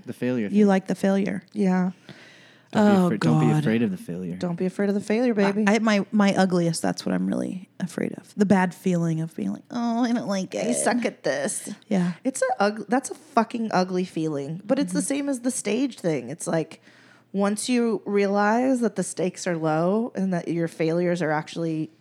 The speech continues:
Speaker 3: it's fine. A
Speaker 2: Mm-hmm.
Speaker 3: relationship fails, something happens, you fucked up. It's okay. You
Speaker 1: And you need
Speaker 3: just
Speaker 1: it. You need it.
Speaker 3: There's no other
Speaker 2: God,
Speaker 3: way.
Speaker 2: but it feels like your whole body is cut in two and, like, your soul lives outside and it's disgusting and rotting.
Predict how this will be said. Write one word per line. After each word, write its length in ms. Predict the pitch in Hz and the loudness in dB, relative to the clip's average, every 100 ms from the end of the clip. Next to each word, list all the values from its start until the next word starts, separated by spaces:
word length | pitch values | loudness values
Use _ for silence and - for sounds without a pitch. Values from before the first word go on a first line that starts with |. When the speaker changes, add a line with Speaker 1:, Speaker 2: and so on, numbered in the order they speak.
| - - - | -20 -20 -6
Speaker 3:
it's 160 | 220 - | -4 -2
fine. 440 | - 156 151 151 | -4 -4 -4 -6
A 20 | - | -2
Speaker 2:
Mm-hmm. 60 | 180 | 4
Speaker 3:
relationship 520 | 220 233 254 208 214 | 6 6 4 0 -4
fails, 420 | - 214 220 214 - | 0 0 0 -2 -2
something 260 | 214 202 | -4 -2
happens, 460 | 202 190 190 190 185 | 0 0 0 -4 -4
you 80 | 202 | -4
fucked 320 | 196 190 196 | -2 -2 0
up. 260 | 190 - _ | -2 -2 _
It's 220 | 208 214 277 - | -4 -4 -6 -2
okay. 460 | 208 202 156 151 156 - - - - | 0 0 -2 -2 -4 -16 -20 -20 -10
You 120 | 180 185 | -2 2
Speaker 1:
And 100 | 180 | 4
you 80 | 190 | 6
need 160 | 196 254 | 6 6
Speaker 3:
just 280 | 120 - | 4 0
Speaker 1:
it. 20 | - | -8
You 140 | 131 | -4
need 220 | 135 185 156 | 0 0 0
it. 240 | - - | -4 -6
Speaker 3:
There's 200 | 190 196 | -4 -2
no 200 | 202 196 | 2 2
other 160 | 190 180 | 2 2
Speaker 2:
God, 80 | 175 | 2
Speaker 3:
way. 260 | 165 165 | 2 0
Speaker 2:
but 120 | 165 | 0
it 100 | 226 | -4
feels 400 | - - 240 247 | -6 -6 -4 -4
like 140 | 233 220 | -6 -8
your 80 | 208 | -8
whole 240 | - 240 | -2 -2
body 400 | 196 - 240 240 | -2 -4 -4 -4
is 100 | 226 | -4
cut 240 | - 208 | -2 -2
in 140 | 208 202 | 0 -2
two 320 | - 214 202 | 2 2 4
and, 120 | 190 | 2
like, 340 | 185 185 - - _ - - | 0 -2 -6 -16 _ -20 -20
your 340 | - 208 190 180 185 196 | -8 -2 -2 -4 -8 -4
soul 460 | - - 220 226 | 0 2 4 4
lives 180 | 214 196 | 2 2
outside 380 | 208 - - - | 0 0 -2 -2
and 100 | - | -4
it's 160 | 208 - | -4 -6
disgusting 640 | 220 - 220 214 - 240 | -6 -6 -6 -6 -6 -4
and 120 | 226 | -2
rotting. 520 | 196 196 214 - - | 0 0 -2 -4 -6